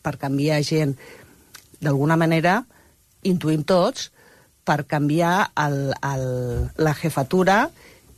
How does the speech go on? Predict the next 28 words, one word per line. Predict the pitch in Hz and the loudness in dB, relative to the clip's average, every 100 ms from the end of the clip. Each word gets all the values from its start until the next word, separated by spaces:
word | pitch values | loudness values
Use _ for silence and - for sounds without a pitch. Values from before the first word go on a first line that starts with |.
| - | -4
i | 170 170 180 208 220 | 0 2 2 0 0
els | - 156 143 | 0 -2 -2
equilibris | 147 160 151 160 165 | -2 0 0 0 0
de | 165 | 0
poders | 160 160 175 - | 0 2 2 0
que | 151 | -2
hi | 143 | -2
havia | 143 170 143 127 | 0 0 0 -2
als | - 131 - | -2 -4 0
Mossos | 175 190 - 233 339 - | 2 2 2 0 0 -4
en | - 143 | -4 -2
temps | 147 151 | 0 0
de | |
Tra-, | 175 156 - | 0 -2 -2
de | 151 143 | -4 -2
Trapero, | 135 170 190 135 - - - - - | -2 0 2 0 -2 -20 -20 -20 -8
que | - 175 | -2 -2
són | - 190 165 - - | 0 0 0 -4 -4
uns | 165 - | -4 -4
poders | - 170 185 196 - | -2 2 2 2 -2
que | - 156 | -8 -8
es | - | -2
van | 165 165 139 - | 0 0 -2 -6
sostenint | - 170 - 165 160 190 196 160 120 | -4 -4 -2 -2 2 2 2 2 -2
durant | 151 156 151 151 143 | -6 -4 -2 0 -2
tots | 131 156 170 | 0 -2 2
els | 156 156 151 147 175 | 2 2 0 -2 0
anys | 160 160 143 | 0 0 -2